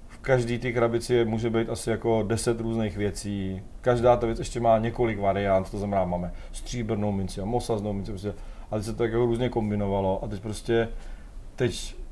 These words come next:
se nám čtvrtina těch věcí vrátila, protože ty lidi si nevyplnili správně adresu. Jako fakt to je prostě, teď prostě jako někde to zase dali do oběhu prostě o pět dní dřív, než jako byl launch date, že jo.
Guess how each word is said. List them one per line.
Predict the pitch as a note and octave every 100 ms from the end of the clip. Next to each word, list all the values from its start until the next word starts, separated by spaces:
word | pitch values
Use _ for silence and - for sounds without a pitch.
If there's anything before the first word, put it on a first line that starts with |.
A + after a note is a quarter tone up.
| -
se | - A2+
nám | A2 G#2 G2+ G2+ - - - - -
čtvrtina | - - A#2 A2+ A#2+ A2
těch | G#2
věcí | G#2 -
vrátila, | G#2+ A2 G#2+ A2 G#2
protože | G#2
ty | G2+
lidi | G2+ G2
si | G#2+
nevyplnili | G2+ G2 G2 G2 F#2+
správně | - F#2 G2+
adresu. | G#2 G#2 F#2+ - F#2+ F#2 F#2 - - - - - - G3
Jako | A#2 A2+
fakt | - A#2+
to | -
je | A#2+
prostě, | A2 G#2 - A#2 A2+ - - -
teď | - F#2
prostě | A2 G#2 A2+
jako | A2
někde | A2 G#2 G#2+
to | G2+
zase | G2 A2
dali | G2+ G2 G2 - - - -
do | G#2+ G#2+
oběhu | G2+ G#2 G2+
prostě | G2 G2 - G#2
o | G2+ G#2+
pět | G#2 G#2
dní | G2+ G2
dřív, | F2+ G2+ G2+
než | F#2 G#2
jako | F#2 F#2
byl | F#2+
launch | G2+ G#2
date, | F#2+ G#2 G2
že | F#2
jo. | F#2+ F#2